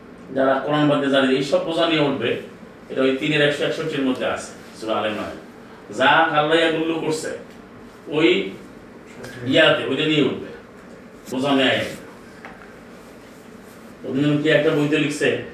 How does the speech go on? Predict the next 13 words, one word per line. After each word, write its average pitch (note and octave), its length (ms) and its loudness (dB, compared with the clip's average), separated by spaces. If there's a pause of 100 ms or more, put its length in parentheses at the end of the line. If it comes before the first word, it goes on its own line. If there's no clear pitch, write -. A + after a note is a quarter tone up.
(380)
সে C#3+ 180 2
কিছু D3 220 -2
বুক C#3+ 240 -2
রচনা C#3 300 0
করছে, A#2 260 -4
ওই G#2+ 80 -2
বই G#2+ 160 0
পুস্তক - 380 -6
ইসলামের G#2 380 -8
নামে, F#2+ 180 -8 (120)
কোরআন G2+ 220 -6
বাদ F#2 180 -8
দিয়ে। E2 120 -14